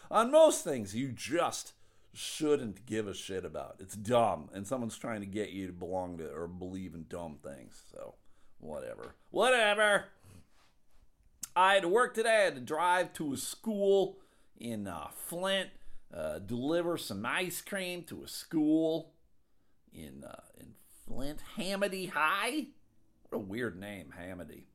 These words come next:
Uh, isn't it the guy on Fox News, Sean Hannity? <laughs> "Hey, tonight on the Hannity Show." So I go in, and like most schools, I'm telling you this, and I've said this a lot,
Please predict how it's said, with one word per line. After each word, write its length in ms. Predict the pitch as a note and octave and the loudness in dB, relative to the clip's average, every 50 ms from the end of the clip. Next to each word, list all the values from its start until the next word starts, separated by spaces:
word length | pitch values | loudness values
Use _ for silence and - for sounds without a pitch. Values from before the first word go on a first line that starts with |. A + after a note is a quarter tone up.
| _ _ _ _ _ _ - - _ _ - _ _ _ _ _ _ _ _ _ _ _ _ - | _ _ _ _ _ _ -20 -20 _ _ -20 _ _ _ _ _ _ _ _ _ _ _ _ -2
Uh, 420 | C#3+ C3+ B2+ B2+ B2 A#2 A#2 A2+ G#2+ G2+ - - | 2 4 6 6 6 6 6 4 2 0 -4 -4
isn't 200 | D3+ C#3+ E3+ F3+ | -4 -4 -2 -2
it 100 | F3+ E3 | -2 -2
the 60 | D3+ | 0
guy 380 | C#3+ D#3 D3+ D#3 D#3+ D#3+ D#3 D3 | 2 2 4 6 6 4 4 4
on 200 | B2+ A#2+ G#2+ G#2 | 2 0 0 0
Fox 280 | C#3 C3+ C#3+ - - | 2 2 2 0 -2
News, 220 | C#3+ C#3+ D3 C#3+ - | -4 -4 -4 -4 -4
Sean 320 | - E3 D#3+ D3+ D3+ D3 | -2 0 0 2 2 2
Hannity? 500 | B2+ C3 C#3+ D3 D#3 E3 D#3+ E3 E3 - - - - - | 0 0 0 0 0 0 -2 -2 -4 -8 -12 -14 -12 -10
<laughs> 80 | A2 - - - A2+ - - _ - - - _ - - - - - - - - - - - - - | -10 -10 -12 -16 -16 -18 -18 _ -20 -20 -20 _ -20 -18 -18 -18 -18 -16 -16 -16 -18 -20 -14 -4 0
"Hey, 300 | - F#4 F4 E4+ C#4 G3 | 4 6 8 8 6 6
tonight 480 | - - A3 B3+ E4 D4+ B3+ F3+ D3+ C3+ | 4 0 0 2 4 6 6 6 6 6
on 160 | C3+ C3+ A#2+ | 4 4 4
the 60 | A#2 A2+ | 4 4
Hannity 540 | - - G#3 F#3 E3 - C3+ A#2+ A2 G#2+ | 4 4 4 4 4 4 2 0 -2 -4
Show." 580 | G#2 - A2 G2+ F#2+ E2+ D#2+ D2+ C#2 C2 B1+ - - - - _ - - _ _ _ _ _ _ _ _ - - - - - _ _ _ _ _ - | -6 -6 -4 -4 -2 -4 -4 -4 -8 -10 -12 -14 -18 -20 -20 _ -20 -20 _ _ _ _ _ _ _ _ -20 -20 -20 -20 -20 _ _ _ _ _ -6
So 120 | - A#3+ B3+ | 0 2 2
I 100 | B3 A#3+ | 4 6
go 340 | A#3+ D4 D4+ D#4 D4+ B3 | 4 6 8 10 10 10
in, 340 | G#3 A3 A3+ G#3+ A3 G#3+ G3+ - - | 10 8 4 2 0 0 -2 -6 -8
and 200 | E3+ E3+ E3+ E3 - | -8 -8 -8 -6 -2
like 280 | F#3+ G3+ G3+ F#3+ - - | -2 -2 -2 -2 -2 4
most 320 | G#3+ G3+ G3+ D4 - - | 8 8 8 8 6 2
schools, 320 | - G3 E3 C3+ A#2+ G#2 - | 0 0 0 0 0 0 -2
I'm 140 | G3 G3 F#3+ | -2 -2 -2
telling 340 | G3 - C#4 C4 G#3+ F#3 E3 | -2 -2 -2 -2 -2 -2 -2
you 100 | D3+ C3+ | -2 -2
this, 200 | A#2+ A2 - - | -2 -2 -4 -6
and 120 | - F3+ F#3 | -6 -4 -4
I've 140 | F#3 F3 | -4 -4
said 200 | - - B3 A#3+ | -4 -4 -4 -2
this 160 | A#3 F3+ - - | -2 -4 -4 -2
a 60 | C#3+ | -2
lot, 420 | C3 C3+ C#3 C3 A#2 - - - | 0 0 0 0 0 -2 -4 -8